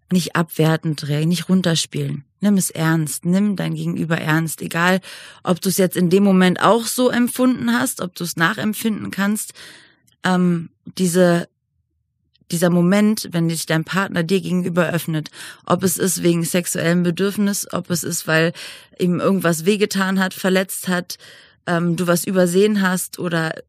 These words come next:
egal, was er dir sagen möchte, geh da mit Respekt ran, so, und vor allen Dingen werte es nicht ab.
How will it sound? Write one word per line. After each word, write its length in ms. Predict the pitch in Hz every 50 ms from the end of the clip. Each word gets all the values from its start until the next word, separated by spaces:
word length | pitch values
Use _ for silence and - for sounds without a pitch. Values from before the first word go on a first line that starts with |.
| _ -
egal, 320 | 214 190 214 220 254 233
was 160 | 233 226 -
er 60 | 233
dir 140 | 190 196 185
sagen 300 | 160 165 165 185 196 185
möchte, 440 | 175 170 160 - - 175 175 190 185 - - - - - _ -
geh 140 | - 165 160
da 120 | 165 170
mit 220 | 170 160 - -
Respekt 460 | - 143 - - 160 165 - - 156 156
ran, 200 | 160 156 165 165
so, 320 | 165 165 170 170 160 151 - - - - - - - 170 165 - - _ _ - - - - - - _
und 200 | - 170 160 -
vor 180 | - - 170 165
allen 80 | 165
Dingen 320 | 170 170 165 156 - - -
werte 320 | - - 175 165 190 - -
es 140 | 151 - -
nicht 220 | 165 151 139 -
ab. 120 | - 170